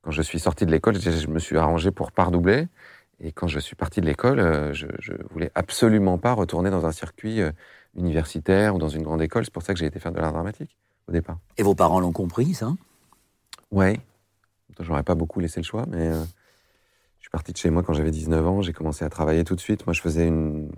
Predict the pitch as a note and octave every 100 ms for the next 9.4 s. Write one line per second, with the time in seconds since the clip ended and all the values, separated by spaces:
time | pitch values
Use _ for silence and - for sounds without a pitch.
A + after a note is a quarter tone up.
0 | - - _ - E2 D#2 D2+ D2+ D2+ F2+
1 | E2+ D#2+ E2 D#2+ - D#2 D#2 F2+ - D#2+
2 | F2 D#2+ - E2+ E2+ F#2 - D#2+ F#2 A#2
3 | B2+ _ - - _ - D#2 D#2 D#2+ F2+
4 | E2 F2 D2 - E2 F#2+ _ _ _ _
5 | - G2 A2+ C3+ - G#2+ G#2 G2 G2 C3
6 | G2+ F#2+ F#2 G2 F#3+ - - F#2+ F2+ C3+
7 | B2 G2 A#2 G2+ F#2+ G2 F#2+ F2 D#2+ -
8 | E2 F#2 E2+ E2 D2+ D2+ C#2+ D2 C#2 D#2+
9 | D#2 D2+ D2 C#2+